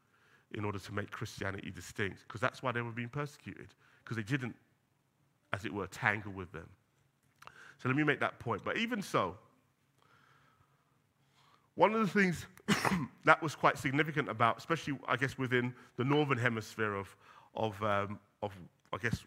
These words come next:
Western civilization, was this idea that at, on the twenty-fifth of December, it was the longest day. It was the longest night and the shortest day.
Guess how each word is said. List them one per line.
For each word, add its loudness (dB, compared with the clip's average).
Western -4
civilization, -2
was -2
this -2
idea 8
that 0
at, 4
on 2
the 0
twenty-fifth 0
of -14
December, 0
it -6
was -8
the -2
longest 0
day. -10
It -6
was -4
the 0
longest 2
night -2
and -8
the -10
shortest -10
day. -12